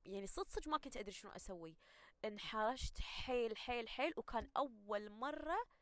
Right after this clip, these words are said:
يسوي هذا التصرف، يعني مو مسويه في البيت، مو شايفته من قبل يتصرفه.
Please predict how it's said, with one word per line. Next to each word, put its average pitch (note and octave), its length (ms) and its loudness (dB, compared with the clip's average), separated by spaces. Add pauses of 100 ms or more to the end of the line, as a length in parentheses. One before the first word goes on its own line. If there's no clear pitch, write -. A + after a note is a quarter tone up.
(460)
يسوي C#4 380 2
هذا A#3+ 180 6
التصرف، G#3 600 0
يعني F3+ 240 -4
مو G3 120 -6
مسويه D#4+ 360 0
في D4 120 -6
البيت، B3 500 2 (280)
مو G3 120 -4
شايفته C#4+ 420 6
من C4+ 160 -2
قبل B3+ 240 4
يتصرفه. A#3 640 2